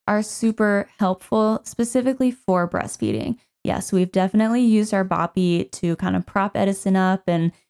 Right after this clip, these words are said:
we've traveled with it for other purposes. But as far as breastfeeding goes, you can just use a regular pillow.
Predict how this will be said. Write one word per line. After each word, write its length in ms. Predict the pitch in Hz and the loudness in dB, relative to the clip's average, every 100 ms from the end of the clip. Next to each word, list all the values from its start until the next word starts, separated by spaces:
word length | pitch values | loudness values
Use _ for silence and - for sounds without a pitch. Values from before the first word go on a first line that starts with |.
| _ | _
we've 220 | 185 185 | -2 -2
traveled 400 | - 247 254 247 | -2 -2 0 -2
with 260 | 226 226 - | 0 -2 0
it 240 | 214 208 - | 0 0 -2
for 180 | 214 - | -6 -2
other 280 | 180 202 233 | -2 -2 -2
purposes. 800 | 196 202 240 240 302 311 302 - _ - | -4 -4 -4 -2 -2 -2 -4 -12 _ -2
But 120 | 233 | -2
as 120 | 240 | 0
far 200 | 277 294 | -2 -2
as 100 | 302 | -2
breastfeeding 640 | - 208 214 - 233 226 | -2 -2 -2 0 2 4
goes, 340 | 226 220 214 214 | 2 2 0 -2
you 100 | 214 | 0
can 140 | 233 | 2
just 300 | 240 254 - | 2 -2 -2
use 360 | 185 180 180 - - | 0 2 0 -2 -2
a 140 | 196 | 0
regular 460 | 170 165 165 151 147 | 2 0 0 0 -2
pillow. 460 | - - - 202 | -4 -4 -2 -4